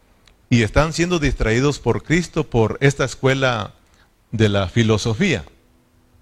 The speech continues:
Los están llevando a un solo por puro conocimiento, puro conocimiento, y poco a poco vemos a los corintios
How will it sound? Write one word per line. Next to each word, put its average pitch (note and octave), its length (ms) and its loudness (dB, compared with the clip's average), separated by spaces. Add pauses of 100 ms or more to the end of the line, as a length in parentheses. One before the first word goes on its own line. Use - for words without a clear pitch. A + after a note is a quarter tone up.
(720)
Los G#2 160 4
están A#2 320 -2
llevando A#2 380 2
a - 20 0
un G#2+ 160 -2
solo A#2+ 300 0
por G2 240 0
puro A#2+ 460 -2
conocimiento, A2 760 -2
puro A#2+ 260 -2
conocimiento, A#2 880 -2
y A2 120 -2
poco C3 260 0
a A2 80 -2
poco C3+ 260 -2
vemos A#2+ 320 -2
a A2+ 40 0
los G#2 160 0
corintios D3 640 0